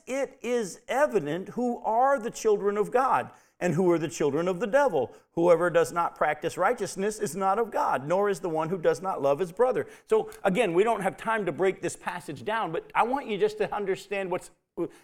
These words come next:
underlying in this passage. As Paul's writing to believers, and he says,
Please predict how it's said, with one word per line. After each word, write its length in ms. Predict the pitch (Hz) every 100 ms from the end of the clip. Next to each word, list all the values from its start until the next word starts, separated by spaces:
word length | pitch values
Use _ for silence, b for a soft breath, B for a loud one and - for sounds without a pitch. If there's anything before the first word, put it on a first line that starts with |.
| B _
underlying 640 | 240 233 202 196 247 202
in 140 | 175 170
this 180 | 160 -
passage. 680 | 220 240 285 - 113 _ _ _ _ -
As 120 | 175
Paul's 360 | - 277 285 185
writing 320 | 220 269 233
to 100 | 202
believers, 640 | 165 175 269 294 175 123
and 100 | 151
he 60 | 170
says, 260 | 175 190